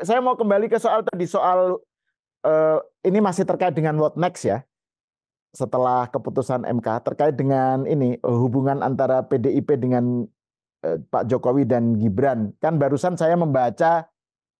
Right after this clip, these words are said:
eh, berita yang bilang bahwa P D I P tegaskan Jokowi dan Gibran bukan lagi bagian dari partainya gitu. Terus,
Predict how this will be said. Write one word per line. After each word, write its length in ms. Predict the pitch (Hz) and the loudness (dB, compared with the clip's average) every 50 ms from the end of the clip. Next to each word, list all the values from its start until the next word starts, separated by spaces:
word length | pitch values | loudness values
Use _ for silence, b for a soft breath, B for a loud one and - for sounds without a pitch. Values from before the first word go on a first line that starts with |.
| _ _ - | _ _ -4
eh, 460 | 135 131 127 127 127 127 127 127 123 123 | -2 0 0 2 2 0 0 0 0 -2
berita 480 | 113 123 120 123 123 - - 147 147 | 0 0 0 0 -2 0 0 0 2
yang 240 | 143 143 135 131 131 | 2 2 2 0 0
bilang 320 | 117 127 127 131 135 135 131 | 0 2 2 2 0 0 0
bahwa 240 | 123 120 120 123 | 0 0 0 2
P 160 | - 151 151 135 | 2 0 0 2
D 80 | 156 151 165 | 2 2 2
I 80 | 160 | 2
P 80 | - 214 | 2 0
tegaskan 560 | 214 208 165 135 160 151 - - 196 202 190 | 0 0 0 0 -2 -2 0 0 0 0 2
Jokowi 400 | 151 165 - 151 160 165 185 170 | 0 0 0 0 0 0 0 0
dan 240 | 139 165 156 143 117 | 0 0 0 -2 -2
Gibran 480 | 131 139 127 117 151 190 196 202 202 - _ _ _ _ _ _ | -2 -2 0 0 0 0 0 -2 -6 -12 _ _ _ _ _ _
bukan 400 | - 165 185 170 202 185 185 185 | -2 -2 0 0 0 0 2 2
lagi 400 | 190 185 175 135 120 175 220 196 | 2 2 0 0 0 2 2 4
bagian 480 | 151 175 170 139 117 160 190 196 185 165 | 4 2 2 2 2 2 2 2 2 2
dari 160 | 165 156 160 | 2 2 0
partainya 800 | 156 - 156 151 - - 165 156 156 165 160 135 110 95 92 104 _ _ _ | 0 0 -2 -2 -2 -2 -2 -2 0 -2 -2 -4 -4 -8 -12 -16 _ _ _
gitu. 400 | 101 90 - 98 92 92 101 120 - _ _ | -12 -8 -8 -8 -8 -8 -12 -18 -20 _ _
Terus, 400 | - 123 135 151 147 - - b | -2 0 0 0 -2 -4 -10 b